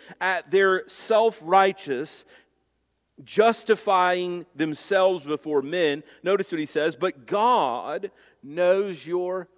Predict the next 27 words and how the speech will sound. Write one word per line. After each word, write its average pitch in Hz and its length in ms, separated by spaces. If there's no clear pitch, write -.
hearts." - 1400
God 135 800
knows 135 460
your 117 140
hearts. 113 500
They 220 180
were 240 240
doing 226 420
the 180 80
very 240 480
thing 233 400
that 180 220
God 220 460
hated, 180 540
we 139 140
are 127 80
told 127 340
in 123 160
the, 117 180
in 123 100
the 123 100
Old 113 160
Testament. 101 480
In 160 80
the 180 80
Ten 240 200
Commandments, 214 460